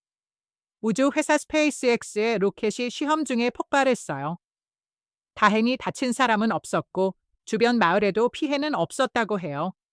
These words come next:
이제 왜 폭발했는지 조사할 거라고 하네요. 어떤 의사 선생님이 아주 멀리 떨어진 곳에서 로봇을 이용해 수술을 성공했어요.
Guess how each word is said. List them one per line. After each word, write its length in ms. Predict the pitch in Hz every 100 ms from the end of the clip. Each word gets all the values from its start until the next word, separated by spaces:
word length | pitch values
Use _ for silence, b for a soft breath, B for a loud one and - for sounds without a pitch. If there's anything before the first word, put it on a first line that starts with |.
| _ _ _ _ _ _ _ -
이제 300 | 185 226 233
왜 240 | 185 240
폭발했는지 840 | - - 359 349 285 254 208 233
조사할 440 | - 196 254 254 262
거라고 380 | 233 214 190 202
하네요. 420 | 185 143 170 208 _ _ _ _ _ _ _ _ _ -
어떤 320 | 202 269 285
의사 280 | 262 269 277
선생님이 640 | 277 262 262 220 214 240
아주 260 | 170 175 233
멀리 280 | 185 175 240
떨어진 440 | 294 302 311 277
곳에서 520 | 226 202 175 185 220
로봇을 480 | 175 208 247 - 262
이용해 420 | 208 170 170 226 -
수술을 480 | - 302 285 269 277
성공했어요. 880 | 339 320 294 240 - 156 139 190